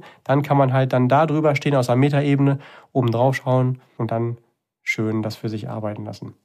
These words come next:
Und by the way, vielleicht noch als Ergänzung, das wirklich große Vermögen entsteht nicht, indem du mehr arbeitest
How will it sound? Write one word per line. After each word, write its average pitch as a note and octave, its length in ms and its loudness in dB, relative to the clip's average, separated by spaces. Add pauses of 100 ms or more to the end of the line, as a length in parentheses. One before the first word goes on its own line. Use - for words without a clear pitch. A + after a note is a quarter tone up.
(160)
Und E3+ 220 2 (200)
by B2+ 160 0
the C3 100 2
way, C3 260 2 (920)
vielleicht A#2+ 440 2
noch A#2+ 140 2
als A#2 200 -4
Ergänzung, E3 760 2 (720)
das - 340 -8 (100)
wirklich C#3 500 0
große C3+ 300 0
Vermögen C3+ 600 0 (500)
entsteht A#2+ 420 -4
nicht, E3 220 2
indem A#2+ 340 0
du A#2 80 0
mehr A2 200 2
arbeitest D#3 760 -2